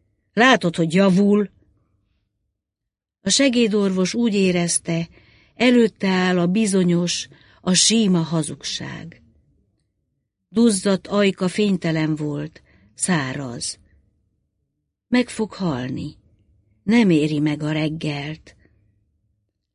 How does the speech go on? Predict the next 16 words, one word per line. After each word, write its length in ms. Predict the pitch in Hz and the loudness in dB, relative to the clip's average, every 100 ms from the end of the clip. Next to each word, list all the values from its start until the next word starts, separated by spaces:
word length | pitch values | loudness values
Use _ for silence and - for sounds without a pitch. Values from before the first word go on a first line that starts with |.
| _ _ | _ _
Az 160 | 185 | 0
osztályvezető 840 | 240 247 233 202 190 180 175 165 170 | 2 2 0 0 0 0 -2 0 -2
felállt, 800 | 165 185 170 160 160 165 - - _ _ _ _ _ _ _ | 0 0 0 0 -2 -4 -8 -20 _ _ _ _ _ _ _
a 120 | - | -4
feje 320 | 190 247 226 190 | 0 2 2 2
kikerült 600 | 226 - 185 165 156 151 | -2 0 0 2 0 -2
a 60 | |
fényből, 640 | 151 - 135 131 131 110 101 - - | -8 -6 -4 -4 -8 -8 -10 -12 -4
nem 200 | 185 165 | 0 2
szólt. 580 | - - 85 87 - - _ _ _ _ _ _ _ _ _ _ _ - | 0 -6 -8 -14 -20 -20 _ _ _ _ _ _ _ _ _ _ _ 2
„Nincs 280 | 302 302 | 6 6
szó 300 | - - 208 | 6 2 4
javulásról”, 1120 | 208 202 190 196 190 185 - 185 185 180 180 170 _ _ _ _ _ _ _ _ _ | 4 4 4 2 2 2 0 0 2 2 0 -4 _ _ _ _ _ _ _ _ _
ismételte 840 | 175 - 175 165 175 165 165 165 | -2 0 0 -2 -2 -4 -4 -6
a 180 | 160 160 | -4 -4
segédorvos. 1300 | - 165 170 160 156 165 160 160 156 170 - - | -2 -2 -2 -2 -2 -4 -6 -8 -10 -10 -12 -16